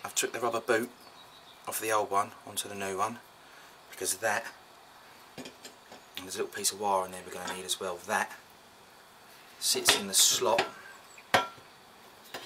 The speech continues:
show it to the camera. That little bit slots in there, and that little piece of rubber there sits in that socket. Right,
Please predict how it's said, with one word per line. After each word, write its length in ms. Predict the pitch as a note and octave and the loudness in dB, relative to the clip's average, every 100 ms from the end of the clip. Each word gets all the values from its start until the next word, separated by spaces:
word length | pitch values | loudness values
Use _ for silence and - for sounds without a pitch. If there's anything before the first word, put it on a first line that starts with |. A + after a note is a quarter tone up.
| - - - - - - - - - - - - - | -12 -10 -12 -12 -18 -20 -20 -20 -20 -18 -14 -8 -2
show 220 | - - - | 0 0 -2
it 80 | - | -10
to 160 | - | -12
the 80 | - | -12
camera. 480 | - G#2+ G#2 G#2+ G#2+ - - - - - - - - - - - - G#2+ | -10 -8 -8 -8 -8 -12 -18 -20 -20 -20 -20 -20 -20 -20 -20 -20 -10 -6
That 160 | - | -6
little 160 | - - | -6 -6
bit 260 | A2+ - | -6 4
slots 720 | - - - - - G#2+ - - | 10 12 12 10 8 6 6 6
in 120 | G2 | 4
there, 300 | G2 F2+ A2+ - - - - - - - - - - - - - - A2 | 0 0 -4 -8 -16 -16 -16 -16 -18 -20 -20 -20 -20 -20 -20 -20 -16 -12
and 100 | G#2+ | -8
that 180 | - | -8
little 220 | G#2+ B2+ A#2+ | -6 -6 -6
piece 340 | - A2+ - | -2 4 4
of 80 | G2+ | 4
rubber 240 | G#2 G2+ F#2 | 2 2 0
there 240 | F#2+ A2 - - - - - | 0 0 -6 -12 -12 -12 -4
sits 380 | - - - - | 4 4 6 2
in 80 | G#2 | 2
that 160 | G2 | 4
socket. 460 | - - - - - - - - - - - - - - - - - - - - - - - - F#2+ | 6 6 4 -6 -8 -12 -20 -20 -20 -20 -20 -20 -20 -20 -20 -20 -20 -20 -20 -20 -20 -20 -20 -18 -12
Right, 180 | F2+ | -12